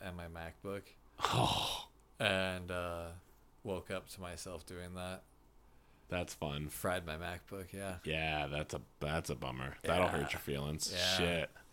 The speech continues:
Speaker 1: Fucking drunk.
Speaker 2: Whoops.
Speaker 1: Yep.
Speaker 2: Well, what are you gonna do?
Speaker 1: You live and you learn. Don't drink in bed.
Speaker 2: Yeah, yeah. I don't even drink that much.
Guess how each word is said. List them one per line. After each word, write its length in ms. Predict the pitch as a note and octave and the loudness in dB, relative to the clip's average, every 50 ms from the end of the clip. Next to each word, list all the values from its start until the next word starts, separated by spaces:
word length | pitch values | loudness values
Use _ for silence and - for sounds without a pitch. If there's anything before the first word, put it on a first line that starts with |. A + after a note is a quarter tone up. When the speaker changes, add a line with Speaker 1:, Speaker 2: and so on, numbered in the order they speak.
| - - - - - | -20 -20 -20 -20 -10
Speaker 1:
Fucking 460 | - - A#2+ A2 - - E2 E2+ F2+ F2+ | -2 0 2 2 0 -2 -8 -10 -6 -6
drunk. 560 | - G2+ G#2 G#2+ G#2+ A2+ A#2+ A#2 - - - - - - - - - - - - | -4 -2 0 0 2 0 0 -2 -6 -10 -18 -18 -20 -20 -20 -20 -20 -20 -10 -2
Speaker 2:
Whoops. 680 | E2 E2+ G2+ D3 G3+ G#3 - - - - - - - - - - - - - | 4 10 12 12 12 12 12 6 4 4 4 2 0 -6 -10 -18 -18 -14 0
Speaker 1:
Yep. 280 | - D#3 E3+ F#3 F3+ - - - - - - - - - - - - - - | 4 6 6 6 6 2 -6 -20 -20 -20 -20 -20 -20 -20 -10 -10 -10 -6 0
Speaker 2:
Well, 260 | F#2 F2 F2 F2+ - - | 2 4 4 2 2 0
what 120 | - F2+ F#2 | 0 2 2
are 20 | |
you 80 | F2+ E2+ | 4 2
gonna 120 | D#2 D2 | 2 0
do? 280 | C#2+ D2+ D2 C#2+ C#2+ - - - - - - - - - - - - - - - - - | 0 -2 -2 -2 -2 -4 -8 -18 -20 -20 -20 -20 -20 -20 -20 -20 -20 -20 -20 -20 -16 -4
Speaker 1:
You 140 | - A#2+ A#2+ | 0 0 2
live 200 | A2+ B2 B2+ C3 | 4 4 2 4
and 100 | C#3+ C#3 C3+ | 2 2 2
you 100 | C3 A#2+ | 2 2
learn. 260 | A#2 A#2 A2+ G2+ F2 D2 D2+ - - - | 0 0 0 -2 -4 -8 -10 -16 -8 -6
Don't 220 | A2 A2+ B2 A#2+ | -4 -4 -4 -4
drink 280 | - A#2 A#2 A2+ - A2+ | -4 -4 -4 -4 -4 -6
in 140 | G#2 G2 | -6 -4
bed. 280 | F#2+ G#2 G2+ G2 F#2 D#2+ - - - - - - - - | -4 -2 -2 -2 -2 -4 -8 -18 -20 -20 -20 -20 -14 -12
Speaker 2:
Yeah, 180 | - - - - C2+ - - - - - - - - - - - | -6 -2 2 2 2 4 2 0 0 -2 -4 -6 -8 -10 -10 -4
yeah. 280 | - F2+ D2 C#2+ C#2 C2 - | -2 0 0 2 2 2 10
I 60 | - F#3+ | 12 12
don't 80 | B3 C#4 | 12 12
even 180 | A3+ F3+ C3+ | 12 12 12
drink 280 | A#2+ - A#2+ D#3 F3+ E3 | 10 10 8 8 8 10
that 160 | C3+ G#2+ F2+ | 8 8 8
much. 500 | F2 F2+ F2 E2+ - - - - - - | 6 2 0 2 0 0 0 0 -2 -6